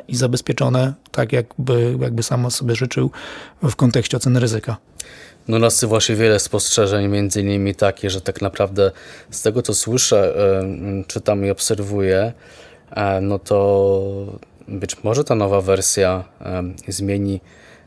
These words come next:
Speaker 2: no, znacznie postrzeganie systemu, em, zarządzania bezpieczeństwem informacji. Y, temat jest, y,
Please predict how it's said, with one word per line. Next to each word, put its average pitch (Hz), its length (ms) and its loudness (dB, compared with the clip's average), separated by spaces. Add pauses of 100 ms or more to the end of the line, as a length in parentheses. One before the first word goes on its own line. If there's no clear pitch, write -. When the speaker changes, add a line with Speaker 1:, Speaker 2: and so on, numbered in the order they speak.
(140)
Speaker 2:
no, 101 180 -6
znacznie 104 380 0
postrzeganie 92 640 0
systemu, 92 520 -2
em, 90 460 -2 (360)
zarządzania 92 640 -2 (360)
bezpieczeństwem 95 760 -2 (320)
informacji. 101 1040 0 (340)
Y, 98 300 0
temat 143 300 4
jest, 127 240 0
y, 113 280 2